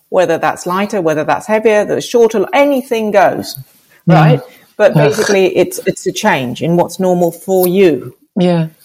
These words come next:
Speaker 1: That's really the key thing. So that's the menstrual cycle bit, anything that is changing for you. And it can
Speaker 2: Yeah.
Speaker 1: also change from one to the other as well, which is also very confusing. Uh,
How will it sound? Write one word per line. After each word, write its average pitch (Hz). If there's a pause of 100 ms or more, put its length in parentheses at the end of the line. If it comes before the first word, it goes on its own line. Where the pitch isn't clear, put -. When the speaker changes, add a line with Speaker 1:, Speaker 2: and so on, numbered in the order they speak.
(160)
Speaker 1:
That's -
really 180
the 160
key 156
thing. 151
So 185
that's 220
the 190
menstrual 165
cycle 180
bit, -
anything 180
that 147
is 160 (440)
changing 160
for 160
you. 156 (180)
And 254
it 170
can 175
Speaker 2:
Yeah. -
Speaker 1:
also 285
change 226
from 214
one 214
to -
the 214
other 170
as 151
well, 170
which 151
is 170
also 165
very 143
confusing. - (340)
Uh, 175